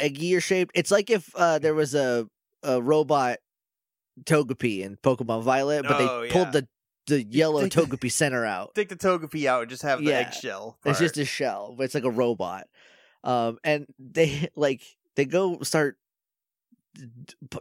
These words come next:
Speaker 2: t-, touching stuff and putting things in and whatever.
Speaker 1: <laughs>
Speaker 2: They, he, like, puts
Speaker 1: He
Speaker 2: the, the Sentinel Knight on the counter,
Speaker 1: So he,
Speaker 2: and
Speaker 1: he
Speaker 2: he's like, he's
Speaker 1: plugs
Speaker 2: plugged
Speaker 1: it,
Speaker 2: into evil now.
Speaker 1: he plugs it in, and he says, like, he's so stupid.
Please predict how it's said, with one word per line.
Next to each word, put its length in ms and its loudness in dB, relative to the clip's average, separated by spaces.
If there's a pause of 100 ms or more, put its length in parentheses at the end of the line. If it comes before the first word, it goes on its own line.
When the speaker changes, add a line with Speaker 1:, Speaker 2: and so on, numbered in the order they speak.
(140)
Speaker 2:
t-, 120 -8
touching 380 0
stuff 420 0
and 140 -6
putting 260 0
things 260 0
in 160 0
and 120 -2
whatever. 380 0 (140)
Speaker 1:
<laughs> 140 -20
Speaker 2:
They, 220 0 (260)
he, 160 -2
like, 300 0 (160)
puts 400 0 (160)
Speaker 1:
He 280 -6
Speaker 2:
the, 200 2 (580)
the 360 2
Sentinel 380 0
Knight 320 0
on 400 0
the 160 2 (420)
counter, 460 2
Speaker 1:
So 80 -4
he, 240 -6 (100)
Speaker 2:
and 140 2
Speaker 1:
he 60 4
Speaker 2:
he's 80 2
like, 120 6
he's 100 6
Speaker 1:
plugs 100 2
Speaker 2:
plugged 240 4
Speaker 1:
it, 60 4
Speaker 2:
into 120 -2
evil 380 0
now. 220 0
Speaker 1:
he 40 -2
plugs 320 -4
it 140 -10
in, 340 -6
and 120 -6
he 140 -4
says, 540 -4
like, 540 -8 (1120)
he's 180 -8
so 200 0
stupid. 720 -8